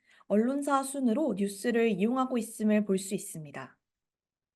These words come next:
이 정보를 통해 알 수 있는 것으로는 십 대의 동영상 플랫폼,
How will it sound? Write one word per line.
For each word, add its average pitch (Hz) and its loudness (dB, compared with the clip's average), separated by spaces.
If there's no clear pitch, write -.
이 240 -2
정보를 269 2
통해 262 2
알 170 4
수 - -8
있는 240 4
것으로는 185 -2
십 - -14
대의 302 8
동영상 254 2
플랫폼, 285 0